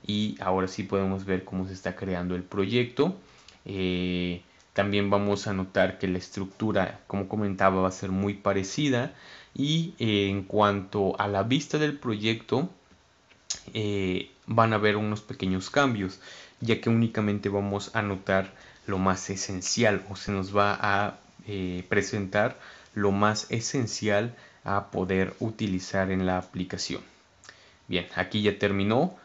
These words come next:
Por ejemplo, lo primero que muestra es el index. Como podrán darse cuenta, eh, crea aquí la división de la aplicación, la misma de la imagen y la palabra device ready cargando. Se muestra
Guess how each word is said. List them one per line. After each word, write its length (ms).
Por 120
ejemplo, 440
lo 140
primero 340
que 80
muestra 440
es 180
el 160
index. 580
Como 240
podrán 380
darse 320
cuenta, 500
eh, 140
crea 260
aquí 260
la 140
división 680
de 500
la 200
aplicación, 600
la 80
misma 680
de 440
la 160
imagen 640
y 240
la 160
palabra 600
device 540
ready 300
cargando. 680
Se 180
muestra 560